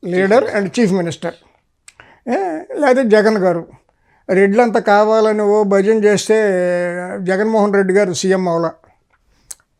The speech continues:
ఆయన పటిమ, దక్షత, రాజకీయం, డబ్బు, పట్టుదల, లక్షా తొంభై ఫ్యాక్టర్స్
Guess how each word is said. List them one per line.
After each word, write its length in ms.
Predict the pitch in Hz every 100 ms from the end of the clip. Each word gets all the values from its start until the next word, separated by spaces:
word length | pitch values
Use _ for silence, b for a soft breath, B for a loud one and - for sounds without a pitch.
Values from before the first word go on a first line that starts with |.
| _ 415 415 359
ఆయన 520 | 202 208 254 254 185 - -
పటిమ, 560 | 185 180 190 202 247 233
దక్షత, 520 | 180 175 165 175 165 165 190 247 233 214 196
రాజకీయం, 680 | 180 180 165 185 170 175 208 262 240 175
డబ్బు, 720 | 175 170 175 180 208 294 226 - b b b b -
పట్టుదల, 580 | 190 175 175 170 170 294 339 427 494 453
లక్షా 320 | 202 196 240
తొంభై 360 | 226 226 226 214
ఫ్యాక్టర్స్ 540 | 180 202 - 180 -